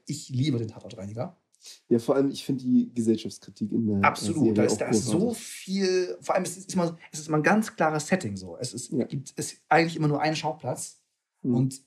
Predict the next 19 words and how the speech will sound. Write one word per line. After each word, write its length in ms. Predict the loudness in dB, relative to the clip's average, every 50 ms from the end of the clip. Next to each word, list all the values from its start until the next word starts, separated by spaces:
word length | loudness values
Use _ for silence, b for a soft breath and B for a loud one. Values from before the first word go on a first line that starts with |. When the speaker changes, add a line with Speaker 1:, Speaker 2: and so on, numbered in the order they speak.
| _ _ _ _ _ _ _ _ _ _ _ _ -20 -20 _ _ _ -4
Speaker 1:
es, 160 | -4 -4 -4
die 80 | 0 2
meisten 400 | 4 6 6 4 4 0 -6 -4
Folgen 400 | 2 4 6 6 6 4 4 0
haben 160 | -2 -2 -2
zwei 180 | 0 2 2 2
bis 140 | 0 -2
drei 140 | -6 -6 -6
Darsteller. 440 | -4 -6 -8 -10 -14 -18 -20 -20 -20 _ _ _ _ _ _ _ _ _ _ _ _ _ _ _ _ -8
Es 120 | -8 -6 -6
Speaker 2:
Ja. 40 |
Speaker 1:
gibt 240 | -4 -6 -6 -4 0
Ausnahmen 440 | 0 0 0 0 0 2 2 4 4
mit 260 | 2 0 -2 -6 -16 _ _ _ _ _ _
Dutzenden 340 | -2 -2 -2 0 -2 -2 -2
Statisten, 520 | -2 -2 -4 -4 -4 -4 -4 -4 -2 -2
gibt 240 | 0 0 -2 -2 -4
es 200 | -6 -6 -4 -2
durchaus. 580 | 0 0 0 0 -4 -6 -6 -6 -8 -12 -16